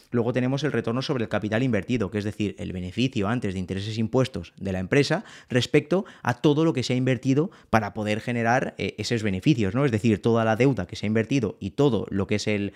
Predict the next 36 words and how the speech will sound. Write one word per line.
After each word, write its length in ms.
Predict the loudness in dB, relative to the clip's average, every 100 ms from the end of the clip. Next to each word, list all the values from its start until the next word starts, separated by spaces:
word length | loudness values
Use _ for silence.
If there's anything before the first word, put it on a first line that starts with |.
| -12 -10 -2
eh, 320 | 0 2 0
lo 100 | 0
que 80 | 0
han 60 | 0
aportado 420 | 0 0 2 2
los 140 | 0
accionistas, 580 | -2 0 0 2 -2 -4 -10 -2
¿vale? 180 | 2 4
Todo 180 | 2 0
eso 140 | 0
es 40 |
el 80 | -2
capital 320 | 0 0 0
que 100 | 0
se 120 | 0 2
ha 20 |
invertido 400 | 2 2 2 2
en 60 |
la 80 | 2
empresa. 400 | 2 0 0 -2
Pues, 160 | -2 -2
¿cuánto 340 | 2 2 4
beneficio 460 | 0 0 -2 0 2
ahora 160 | 2
genera 360 | 2 2 4 4
la 100 | 4
empresa 380 | 2 0 -2 -4
respecto 560 | 0 0 2 0 0 -2
a 80 | 0
lo 140 | 0
que 100 | -2
se 140 | 0 2
ha 20 |
invertido? 560 | 4 2 2 0 0 -6 -20 -2
¿Vale? 240 | 4 4 4 -6 -16
Entonces, 260 | 0 2 2